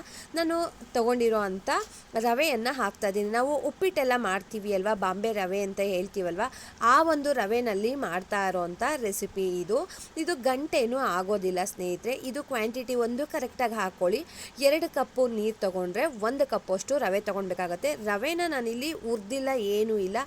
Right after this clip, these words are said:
ಹಾಗೇ ತೊಗೊಂಡಿರೋ ಅಂಥದ್ದು, ಹಸಿಯಾಗಿರೋ ಅಂಥದ್ದನ್ನೇ. ಇದನ್ನು ರವೆ ಬಿಟ್ಟ ಮೇಲೆ ಒಂದು ಐದು ನಿಮಿಷ ಲಿಡ್ಡನ್ನು ಕ್ಲೋಸ್ ಮಾಡಿ ಅದು ಬೇಯೋದಕ್ಕೆ ಬಿಟ್ಬಿಡಿ.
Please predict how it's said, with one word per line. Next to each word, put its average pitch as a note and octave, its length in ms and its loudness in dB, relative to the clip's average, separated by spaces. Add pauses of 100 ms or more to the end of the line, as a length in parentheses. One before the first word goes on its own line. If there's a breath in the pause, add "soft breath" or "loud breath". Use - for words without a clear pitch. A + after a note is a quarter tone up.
(340 loud breath)
ಹಾಗೇ B3 400 2
ತೊಗೊಂಡಿರೋ A3 540 2
ಅಂಥದ್ದು, G3 400 -2
ಹಸಿಯಾಗಿರೋ A3 760 0
ಅಂಥದ್ದನ್ನೇ. F#3+ 580 -2 (340 loud breath)
ಇದನ್ನು E4 340 -2
ರವೆ C4+ 240 4
ಬಿಟ್ಟ B3+ 280 -4 (120)
ಮೇಲೆ B3 280 2
ಒಂದು A3+ 320 0 (140)
ಐದು D4 340 0
ನಿಮಿಷ A3+ 340 -2
ಲಿಡ್ಡನ್ನು A3 540 0
ಕ್ಲೋಸ್ G3+ 260 0
ಮಾಡಿ G3 340 0
ಅದು A3 160 2
ಬೇಯೋದಕ್ಕೆ G3+ 600 2
ಬಿಟ್ಬಿಡಿ. G#3 540 -2